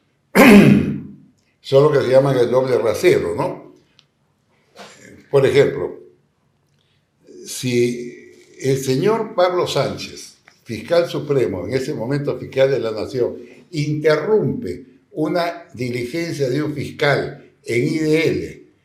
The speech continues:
que estaba pidiendo una exhibición voluntaria de documentos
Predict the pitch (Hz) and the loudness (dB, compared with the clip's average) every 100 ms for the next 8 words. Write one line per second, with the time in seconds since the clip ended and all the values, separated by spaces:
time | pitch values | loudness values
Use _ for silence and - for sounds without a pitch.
0 | _ - 101 - 151 160 143 113 135 147 | _ -12 -10 -2 0 0 0 -4 -2 -2
1 | 147 147 147 - 107 104 95 - 139 156 | 0 -2 -2 -4 -6 -8 -10 -2 0 0
2 | 127 120 107 - 101 156 156 127 120 101 | 0 -2 -2 -8 -4 -2 0 0 -2 -4
3 | 107 120 139 - 101 | -6 -2 -2 -2 -6